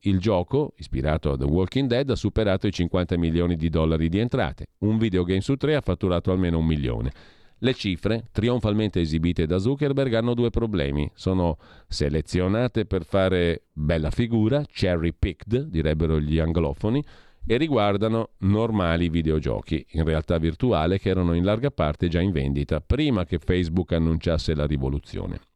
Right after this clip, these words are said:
E il metaverso? Come vanno le cose in questo mondo immersivo in cui dovremmo trasferire una parte crescente della nostra quotidianità? Anche qui l'articolo è molto lungo, lo trovate a pagina tredici, tesi di fondo,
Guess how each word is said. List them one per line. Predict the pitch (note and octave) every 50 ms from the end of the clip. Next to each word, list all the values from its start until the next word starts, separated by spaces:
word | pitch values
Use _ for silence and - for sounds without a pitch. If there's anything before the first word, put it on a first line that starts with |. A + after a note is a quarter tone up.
| _ _
E | - B2 C3 C3+
il | C3+ B2+
metaverso? | B2 C3 B2+ - C3 B2+ B2+ C3 C3+ D3+ D3 - - - E3 D#3 - - - _ _ _ _ _ _ _
Come | - E3+ E3+ C#3+
vanno | G2+ F#2+ E2 D2+ D2+ D2+
le | D2 D2 -
cose | - F2 G2 A#2 A#2+ C3 C3+ C3 - - - - - - -
in | F#2+
questo | E2 G2 F2 - F#2+ F2+
mondo | F2+ F#2 G2 G2+ F2+ F#2
immersivo | F#2 F#2+ F#2 F2+ F2+ E2+ - - - F#2+ F#2+ F#2+ F2 F#2 F#2+ F#2 -
in | - F2+ E2
cui | - F#2+ F#2+
dovremmo | F2+ F2 D#2 F2 F2+ F2+ F#2 F2+ F2 -
trasferire | - F#2 F#2 F#2 F2 - - G2 F#2+ F2 F2+ F#2 F#2+ F#2 G2
una | F#2 F2+ E2 D#2
parte | - - E2+ E2+ - - F2+
crescente | - - E2+ D#2 - - - D#2 D#2+ D#2+ - F#2
della | E2+ D#2 C#2+ C#2+ C2+
nostra | C2 C#2 D2 - - D2+ C#2+
quotidianità? | - D2 C2+ - D2+ B1+ A1+ A1 B1 C2+ - - A2 C3 C3 - - - - - - - - - - -
Anche | C3+ B2 B2+ B2+
qui | B2 C3 G#2+
l'articolo | G2 F2+ - B2 A2 G2 F#2 F2
è | F2
molto | F#2+ A2 A#2+ A#2+ - F3
lungo, | C#3+ G#2+ A2+ B2 A2+ F#2+ F2
lo | D#2+
trovate | D2 E2+ E2 F2 F2+ F2+ E2+ F2+ E2
a | D#2+ D#2+
pagina | - - - F2+ E2 E2+ F#2+ A#2 B2+
tredici, | - - F2+ F#2 F2 F2 F2 F2+ - - F#2+ -
tesi | - A#2 A#2+ A2+ F2+ F#2+
di | G2+ A#2+
fondo, | - - G2+ F2+ E2+ E2 E2 E2+ F#2 F#2+ F2 -